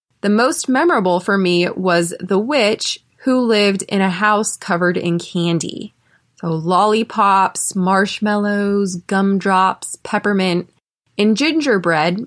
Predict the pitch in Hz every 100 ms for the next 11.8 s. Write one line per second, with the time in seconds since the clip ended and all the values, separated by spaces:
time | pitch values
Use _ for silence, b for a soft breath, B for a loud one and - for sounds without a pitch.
0 | - 202 226 262 - 233 208 254 302 233
1 | 156 247 - - _ _ _ b - 214
2 | 226 233 240 269 311 339 302 233 214 214
3 | 220 202 208 226 214 202 - 269 330 269
4 | 165 151 240 - - b b b - 277
5 | 262 - - 302 320 - - 175 165 262
6 | - - 220 220 - 247 247 240 208 -
7 | 269 - 277 269 240 214 185 202 - -
8 | 208 202 190 180 185 196 - 220 - -
9 | - - - _ _ _ - 196 180 180
10 | 180 175 175 b b b - 196 180 190
11 | 185 - 320 277 214 208 233 302